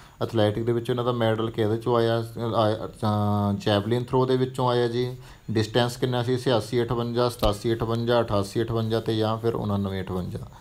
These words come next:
ਤਾਂ ਰਾਈਟ ਆਨਸਰ ਆਊਗਾ ਜੀ ਆਪਸ਼ਨ ਬੀ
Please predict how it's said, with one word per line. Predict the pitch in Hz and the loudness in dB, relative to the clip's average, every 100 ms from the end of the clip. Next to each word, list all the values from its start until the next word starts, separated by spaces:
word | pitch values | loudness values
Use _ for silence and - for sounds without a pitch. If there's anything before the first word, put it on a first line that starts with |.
| - - - - | -20 -20 -20 2
ਤਾਂ | 123 | 6
ਰਾਈਟ | 113 107 104 | 6 4 2
ਆਨਸਰ | 120 113 117 | 0 0 2
ਆਊਗਾ | 113 117 | 4 4
ਜੀ | 113 110 | 2 0
ਆਪਸ਼ਨ | 104 - 123 131 175 - - | 0 -2 -4 -4 -10 -14 -8
ਬੀ | 101 98 98 107 131 | -2 0 2 0 -2